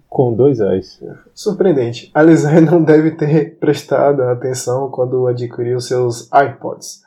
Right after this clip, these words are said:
Speaker 2: O produto, na verdade, se tratava de caixas de som para P Cs. Cara, que caixa de som para P Cs massa, velho.
Speaker 1: Possui conexão U S B, o diferencial é o formato,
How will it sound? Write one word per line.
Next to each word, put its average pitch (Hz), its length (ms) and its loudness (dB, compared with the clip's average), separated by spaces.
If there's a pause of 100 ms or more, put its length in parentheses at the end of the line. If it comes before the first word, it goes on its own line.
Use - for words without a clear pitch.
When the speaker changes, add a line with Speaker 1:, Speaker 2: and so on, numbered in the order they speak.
(500)
Speaker 2:
O 113 120 -4
produto, 151 480 6
na 135 200 0
verdade, 139 460 2
se 165 140 2
tratava 151 400 4
de 147 220 -2 (100)
caixas 170 480 2 (100)
de 143 160 -4
som 160 500 -2
para 143 240 2
P 156 200 2
Cs. 127 360 -2
Cara, 277 320 2
que - 140 -12
caixa 254 320 -2
de 175 60 -2
som 180 280 0
para 165 220 2
P 170 100 2
Cs 165 280 4
massa, 139 340 0
velho. 131 140 -4 (200)
Speaker 1:
Possui 151 380 2
conexão 147 540 -2
U 151 40 -4
S 143 220 -2
B, 104 240 2
o 123 60 4
diferencial 131 680 0
é 131 60 4
o 135 140 0
formato, 110 600 0